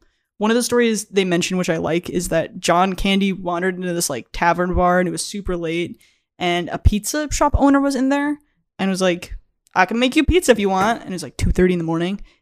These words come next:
And John Candy was like, "Only if I get to make it." And so the guy was like, "All right." Opened up his pizza shop at two thirty in the morning and let John Candy, like, make pizza in there until, like, four thirty.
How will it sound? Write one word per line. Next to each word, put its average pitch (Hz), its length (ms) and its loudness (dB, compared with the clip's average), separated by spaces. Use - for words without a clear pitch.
And 175 100 -6
John 175 160 4
Candy 190 180 -6
was 175 120 -10
like, 165 300 -8
"Only 214 200 4
if 190 80 2
I 202 160 8
get 220 80 8
to 185 80 4
make 202 260 6
it." 190 240 2
And 185 120 -6
so 160 80 -8
the 175 40 -4
guy 175 80 -2
was 165 60 -6
like, 160 100 -4
"All 214 140 10
right." 202 260 6
Opened 202 280 2
up 220 80 0
his 190 100 0
pizza 208 320 -4
shop 165 280 -4
at - 100 -14
two 202 160 -2
thirty 185 240 2
in 175 60 -4
the 165 60 -4
morning 170 460 -6
and 185 120 -4
let 180 140 -2
John 185 280 -2
Candy, 196 240 -4
like, 175 160 -2
make 175 280 -4
pizza 202 340 2
in 175 100 -4
there 165 140 -4
until, 175 160 -6
like, 151 120 -6
four 196 280 2
thirty. 165 480 -2